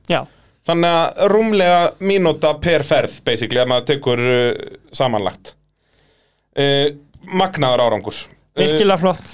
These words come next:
Speaker 1: bara, bara frábær áhöfn, þannig að Árni hefur náð að reka hann hraustlega áfram.
Speaker 2: Já, hraustlega áfram, það er óvænt að segja það. Uh, ég ætla síðan að, að reyna að heyra í honum Óskari. Hvernig, hvernig væri það að, að fá,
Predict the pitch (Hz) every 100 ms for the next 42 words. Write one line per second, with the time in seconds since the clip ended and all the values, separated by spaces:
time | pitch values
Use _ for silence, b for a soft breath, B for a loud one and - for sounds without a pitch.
0 | - 147 - 175 170 156 147 - 180 165
1 | 180 202 185 180 185 165 165 170 170 190
2 | 190 180 180 180 175 175 190 - 170 -
3 | _ _ 196 196 180 175 165 147 143 -
4 | 127 120 - - - 123 117 113 110 151
5 | 165 151 131 131 127 131 98 - _ _
6 | b b b b b b - 147 147 151
7 | 151 151 165 240 226 190 185 170 165 165
8 | 160 156 170 160 151 220 262 285 339 285
9 | 285 320 381 190 107 - 190 196 196 185
10 | 220 220 202 196 220 120 123 139 139 139
11 | 147 143 135 180